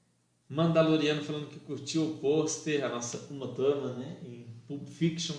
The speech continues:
é um dos meus filmes favoritos. Esse pôster ficava na minha sala, só que aí como eu coloquei uma persiana lá, aí ia ficar cobrindo uma parte, aí eu trouxe aqui pro escritório. Mas é um dos meus filmes favoritos. Gosto, gosto muito do Tarantino, dos filmes dele de maneira geral.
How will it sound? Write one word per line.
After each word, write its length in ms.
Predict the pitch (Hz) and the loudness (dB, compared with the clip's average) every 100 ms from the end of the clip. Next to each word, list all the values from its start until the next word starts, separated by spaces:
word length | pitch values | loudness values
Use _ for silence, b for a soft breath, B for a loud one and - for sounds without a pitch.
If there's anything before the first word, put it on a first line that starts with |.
| 135 | -10
é 20 | |
um 60 | 131 | -14
dos 100 | 131 | -12
meus 240 | 143 131 | -8 -6
filmes 240 | 139 139 - | -8 -10 -6
favoritos. 800 | 139 151 127 120 117 - - B B B - | -4 0 0 0 -4 -12 -16 B B B -6
Esse 160 | 123 | -6
pôster 320 | - 143 - - | 0 0 0 -4
ficava 580 | 165 - 131 131 135 | -6 0 2 2 0
na 80 | 135 | -6
minha 240 | 135 135 127 | -8 -8 -10
sala, 460 | - 110 131 120 | -6 -2 0 -2
só 200 | - 117 | -4 -6
que 120 | 110 | -4
aí 100 | 117 | -6
como 220 | 123 127 127 | -6 -6 -4
eu 140 | 120 | -4
coloquei 360 | - 110 110 113 | -4 -6 -6 -8
uma 140 | 107 | -8
persiana 680 | 104 107 - 110 104 101 101 | -6 -6 -4 -4 -2 -2 -2
lá, 360 | 120 139 B B B B B | -4 -6 B B B B B
aí 180 | 107 113 | -2 0
ia 100 | 117 | 0
ficar 300 | 117 127 - | -2 -4 -2
cobrindo 400 | 135 113 123 127 | -4 -4 -6 -4
uma 240 | 123 110 | -4 -6
parte, 400 | - 107 123 - | -4 -4 -4 -4
aí 60 | 131 | -4
eu 100 | 131 | -2
trouxe 280 | 143 135 127 | -6 -8 -8
aqui 120 | 135 | -10
pro 140 | 123 | -10
escritório. 680 | 127 - 151 - 107 107 - - - b b b b b b _ - | -14 -12 -14 -8 -2 -2 -4 -10 -20 b b b b b b _ -12
Mas 220 | 104 101 | -6 -2
é 120 | 110 | -2
um 100 | 123 | -4
dos 100 | 123 | -6
meus 220 | 131 127 | -8 -8
filmes 180 | - 127 | -10 -10
favoritos. 440 | 135 135 107 92 - | -10 -8 -8 -10 -6
Gosto, 300 | 104 - - | -6 -6 -8
gosto 280 | 131 175 170 | -8 -4 -2
muito 140 | 165 | -2
do 80 | 143 | -2
Tarantino, 560 | 127 107 101 113 107 | -4 -6 -8 -10 -10
dos 160 | 101 101 | -10 -12
filmes 200 | 113 104 | -14 -6
dele 200 | 104 101 | -6 -6
de 40 | |
maneira 320 | 101 98 98 98 | -8 -8 -8 -8
geral. 540 | 101 98 - - | -8 -10 -12 -16